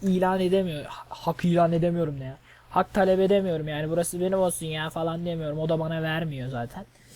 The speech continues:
Hmm, turnuva var mı acaba? Bir turnuvaya, ee, şu Cura-, ana orası da mı şeyde? Allah, korktum lan. Bunların telaffuzunu da hiç bilmiyorum ha.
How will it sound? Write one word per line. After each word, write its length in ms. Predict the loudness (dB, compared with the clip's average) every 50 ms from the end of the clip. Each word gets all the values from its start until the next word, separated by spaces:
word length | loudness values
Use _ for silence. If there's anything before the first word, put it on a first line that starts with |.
| -20 -20 -20 -20 -20 _ _ _ -12
Hmm, 640 | -10 -8 -8 -6 -6 -8 -8 -8 -8 -10 -10 -10 -12 -12 -16 -20 -20 _ _ _ _ _ _ -12 -6
turnuva 380 | -2 2 4 6 8 8 8
var 120 | 8 6 4
mı 100 | 2 0
acaba? 340 | -2 -2 -2 -2 -2 -2
Bir 60 | -4 -6
turnuvaya, 580 | -8 -6 -4 -2 0 0 0 0 -2 -4 -6 -10 _ _ _ _ _ _ _ _ _ _ _ _ -16
ee, 340 | -12 -12 -10 -10 -10 -10 -10
şu 220 | -6 -6 -4 -2
Cura-, 380 | 0 2 4 4 4 4 2 0 -4 -16 -20 -20 _ _ -2
ana 300 | 0 2 2 4 4 4
orası 280 | 6 4 4 2 2
da 100 | 0 0
mı 140 | 0 0 -4 -6
şeyde? 400 | -6 -4 -4 -2 -2 -2 -4 -6 -8 -10 _ _ _ _ _ _ _ _ _ _ _ _ _ _ _ _ _ _ _ _ _ _ -6 -2
Allah, 300 | 0 0 0 2 0 -2
korktum 580 | -2 -2 -6 -8 -8 -8 -8 -10 -10 -10 -10
lan. 120 | -12 -16 -16 _ _ _ _ _ _ _ _ -20 -16 -16 -16 -16 _ -20 -20 -20 _ _ _ _ _ _ _ _ _ _ _ _ _ _ _ _ _ _ _ -16 -14 -8 -6
Bunların 280 | -2 0 0 0 0
telaffuzunu 680 | 0 0 2 4 4 2 0 -2 -6 -4 -2 0 2 4
da 40 | 2
hiç 240 | 2 2 0 -2
bilmiyorum 400 | -2 -2 -2 -2 -2 -2 -4 -4
ha. 120 | -4 -4